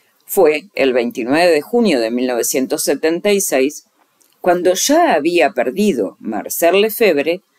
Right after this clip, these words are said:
su autorización y jurisdicción para ordenar primero y recibir de este mismo Lefebvre la consagración episcopal en mil novecientos ochenta y ocho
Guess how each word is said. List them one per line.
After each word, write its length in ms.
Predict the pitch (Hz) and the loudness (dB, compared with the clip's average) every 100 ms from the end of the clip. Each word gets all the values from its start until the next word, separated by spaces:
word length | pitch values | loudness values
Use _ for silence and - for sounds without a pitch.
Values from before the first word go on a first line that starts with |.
| _ _ | _ _
su 540 | - - - 302 285 - | -6 -4 0 2 2 2
autorización 1160 | 202 233 233 208 160 170 202 - 160 - 160 156 | 2 2 2 2 2 2 2 0 -2 0 0 0
y 120 | 160 | -2
jurisdicción 1300 | 156 - 262 247 233 - 175 - - 143 113 104 - _ _ _ _ _ | -6 0 2 2 0 0 -2 -2 -2 0 0 -4 -10 _ _ _ _ _
para 240 | 101 - | -2 0
ordenar 500 | 285 110 123 226 - | 0 0 0 2 0
primero 640 | - 185 147 120 110 151 - _ | 0 0 0 0 -2 -4 -8 _
y 160 | 160 170 | 0 0
recibir 800 | 131 139 - 151 165 285 233 139 | 0 -2 -2 -2 2 2 0 0
de 160 | 127 | 0
este 260 | 156 - 143 | 0 0 0
mismo 380 | 147 143 147 165 | 0 -2 -2 0
Lefebvre 580 | 196 - 135 131 156 180 _ _ _ _ _ | 0 0 0 0 -2 -6 _ _ _ _ _
la 200 | - 160 | 0 0
consagración 800 | 139 151 156 147 127 143 170 165 | 0 -2 0 0 0 0 0 0
episcopal 640 | 165 170 160 233 226 139 196 | -2 -6 -4 -2 2 2 2
en 160 | 180 | 0
mil 160 | 151 151 | 0 0
novecientos 560 | 123 120 143 131 127 | 0 0 -2 -2 -4
ochenta 440 | 127 - 110 107 120 | -8 -6 -6 -2 -2
y 140 | 196 | 2
ocho 460 | 220 135 - 151 | 0 -2 -4 -6